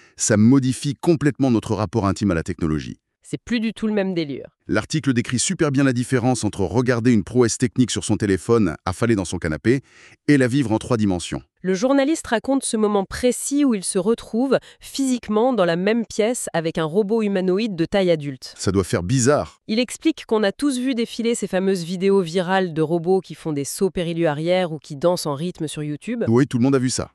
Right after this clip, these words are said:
Speaker 2: Derrière nos écrans, ça nous fait sourire. On trouve ça, bah, mi-impressionnant, mi-gadget. Mais face à la machine, en vrai, le ressenti est radicalement différent.
Speaker 1: Il y a un côté très intimidant.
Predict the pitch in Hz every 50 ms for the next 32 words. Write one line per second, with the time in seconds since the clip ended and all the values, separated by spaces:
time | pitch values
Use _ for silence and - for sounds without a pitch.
0 | _ _ - 175 214 214 220 226 240 233 233 220 190 202 196 - - 208 233 254
1 | 233 226 190 185 180 - - 175 - - - 190 165 156 165 180 208 226 214 -
2 | - - 170 - - 170 147 - - - 175 170 175 170 170 151 139 131 - -
3 | 151 170 180 185 175 160 - - 170 - - 175 165 170 175 180 175 165 151 160
4 | 175 180 165 147 160 151 139 131 139 151 180 - - - - - - - - -
5 | 165 175 175 160 - - - - - 220 220 - - 196 165 151 147 147 143 139
6 | - - 233 240 220 - - - 151 143 143 135 135 127 135 156 175 214 233 -
7 | - - _ _ _ - 160 170 151 170 190 - - 180 180 - - - 247 -
8 | - 156 147 143 123 127 156 196 202 170 175 185 - 196 165 160 170 180 190 190
9 | 165 160 - - 151 143 123 123 117 - _ _ _ - 107 117 123 107 - 131
10 | - 131 - - - 202 180 151 160 139 - 156 151 135 147 143 147 139 165